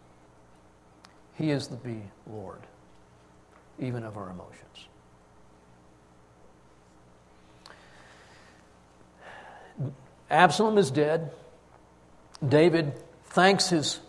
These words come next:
men for risking their lives on his behalf. And now it's time to become king again. And Judah, his own tribe, is not taking the initiative. The rest of Israel, at least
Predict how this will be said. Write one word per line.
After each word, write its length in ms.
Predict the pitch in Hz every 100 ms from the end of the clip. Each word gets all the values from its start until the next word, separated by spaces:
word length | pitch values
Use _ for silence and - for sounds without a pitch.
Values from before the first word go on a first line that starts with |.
| - -
men 480 | 143 151 147 160 143 - - - - - - - - - -
for 160 | - 139
risking 380 | 165 165 170
their 160 | 156 143
lives 340 | 143 151 147 131
on 80 |
his 120 | 131 123
behalf. 460 | 135 123 120 117 - - - - - - - - - -
And 120 | 123
now 180 | 170 180
it's 120 | -
time 240 | 160 165
to 120 | 143
become 240 | 147 - 139
king 320 | 127 135 101
again. 200 | 90 90 - - - - - - - - - _ - - - - - - - - - - - - - - - - - -
And 160 | - 117
Judah, 420 | 101 220 247 110 - -
his 160 | 131 120
own 200 | 151 165
tribe, 460 | - 165 107 104 - - - - _ - - -
is 160 | 131 123
not 300 | 135 139 -
taking 360 | 131 127 113
the 60 | 104
initiative. 500 | 101 98 - - - - - - - _ - - - - - - - - -
The 100 | 139
rest 340 | 131 202 277 254
of 140 | 185
Israel, 300 | 127 120 151
at 160 | 143 220
least 240 | - -